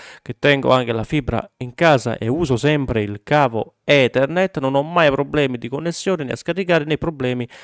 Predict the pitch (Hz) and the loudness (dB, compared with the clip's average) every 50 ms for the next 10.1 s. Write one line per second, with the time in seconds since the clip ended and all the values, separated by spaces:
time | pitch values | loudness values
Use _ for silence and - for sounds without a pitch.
0 | - - - - - - 113 110 113 123 180 196 170 139 120 117 120 123 120 117 | -20 -20 -12 -4 0 0 0 0 0 -2 0 4 6 6 8 6 6 2 0 -4
1 | 110 120 120 - 127 120 135 165 180 156 120 110 107 113 117 117 110 117 113 107 | -4 -4 -2 0 -2 -2 -2 0 0 2 2 2 2 2 -2 -2 -2 0 0 2
2 | 107 107 107 104 104 110 117 - 123 120 113 110 113 110 110 110 - - - - | 0 0 0 -2 -4 -6 -6 -2 0 2 2 2 2 0 -4 -6 -12 -16 -20 -14
3 | - - - 151 151 - 143 120 110 107 117 107 107 104 101 - - 113 - - | -4 0 0 0 0 0 -4 -4 -2 -4 -4 -4 -4 -6 -6 -6 -6 -4 -4 -4
4 | - - _ - - 107 - 135 123 120 117 - 139 147 - - 151 - 165 156 | -6 -10 _ -10 -8 -4 -2 -2 -2 -2 -4 -4 -6 -10 -8 -8 -2 0 2 2
5 | 131 123 117 - - - - - - _ - - 185 185 165 147 156 - - - | 2 0 -2 -4 -4 -20 -20 -20 -20 _ -2 0 2 2 2 2 0 -2 0 0
6 | 151 147 131 - - 170 165 151 131 117 131 131 - - - - - 165 160 143 | 0 0 0 0 0 2 2 2 4 2 2 2 2 0 0 2 4 6 6 6
7 | 123 113 - 113 110 113 - - 120 117 117 - 175 170 151 135 117 - - - | 4 0 -4 -4 -4 -4 -4 -2 -2 0 2 2 2 2 2 0 -4 -8 -8 -8
8 | - 147 147 - 160 156 151 135 135 - - 143 139 127 - - 160 151 135 131 | -8 -6 0 2 4 4 4 2 0 -2 -4 -6 -6 -4 -2 -2 0 0 0 0
9 | 139 - - _ _ - 139 - - - 113 117 - 131 123 120 - _ - - | -4 -6 -6 _ _ -4 -4 -4 -4 -12 -16 -16 -14 -14 -14 -16 -16 _ -20 -20
10 | - | -20